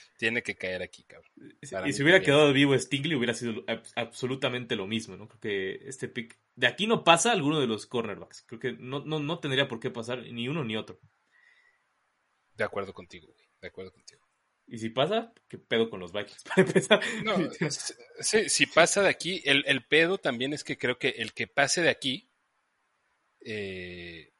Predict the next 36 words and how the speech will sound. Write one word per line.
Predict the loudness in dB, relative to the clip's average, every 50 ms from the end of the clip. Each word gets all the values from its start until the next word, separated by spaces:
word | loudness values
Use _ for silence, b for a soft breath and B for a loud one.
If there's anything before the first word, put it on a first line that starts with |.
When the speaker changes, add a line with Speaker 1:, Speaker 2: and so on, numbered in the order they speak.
| _ _ _ _ _ _ _ _ _ _ _ _ _ _ _ _ _ _ _ _ _ _ _ _ _ _ _ _ _ _ _
Speaker 1:
pues | -12 -8 -8
es, | -8 -8 -8 -8 -10 -12 -14 _
es, | -10 -8 -6 -6 -8 -8 -12 -16 -6
creo | -6 -4 0
que | 2 2 2 4
son | 2 0 2
los | 2 2 0 -2 2
tres | 4 6 6 6 4 2
core-, | 2 2 4 4 4 2 -2 -6 -2
cornerbacks | 0 0 0 2 0 -2 -2 -2 -4 -4 -10
que | -4 -2 -2 -2 0 -2 -4 -6
ameritan, | -6 -4 -2 -4 -4 -4 -4 -8 -2 0 0 0 0 -4 -10 -14 _ _ _ _ _ _ _ _ _ _ _
este, | -14 -14 -10 -10 -10 -10 -10 -10 -12 -10
un | -10 -12 -14 -14
pick | -2 _ 2 2 4 2 -8 -14 -14 -16 _ _
dentro | -8 -6 -6 -6 -8 -12 -12 -10
del | -10 -10 -8
top | -8 -8 -2
veinte. | 0 -2 -2 -2 -6 -16 -20 _ _ _ _ _ _ _ _ _ _ _ _ _ _ _ _ _ _ _ _ _ _ _ _ _ _ _ _ _ _ _
Después, | -10 -10 -10 -10 -10 -6 -4 -2 -2 -4 -6 -8 -12 -14 -14 _
por, | -6 -6 -6 -6
por | _ -8 -8 -8 -6
cómo | -6 -6 -6 -6
está | -8 -6 -6
ahorita | -8 -6 -6 -8 -8
configurado | -8 -12 -12 -12 -12 -10 -8 -10
el | -6
draft, | -6 -6 -6 -6 _
tal | -4 -4 -4
vez | -4 -8 -10 -10 -12 -10
no, | -12 -12 -12 -10
no | -12 -10
lo | -10 -8 -10
veo | -10 -10
tan | -10 -12 -14 -14
claro. | -12 -12 -12 -12 -14